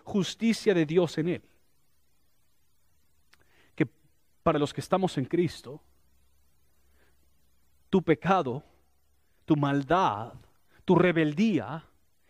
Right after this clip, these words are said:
es trasladada a la cuenta de Cristo, y la justicia perfecta, pura y santa de Cristo es trasladada a nuestra cuenta. Que, que Dios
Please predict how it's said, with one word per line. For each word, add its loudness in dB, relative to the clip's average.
es 0
trasladada 2
a 0
la 0
cuenta 0
de -2
Cristo, -2
y 4
la 4
justicia 0
perfecta, 0
pura 4
y -6
santa 0
de 0
Cristo 2
es 0
trasladada 0
a -10
nuestra -6
cuenta. -6
Que, -20
que 2
Dios 2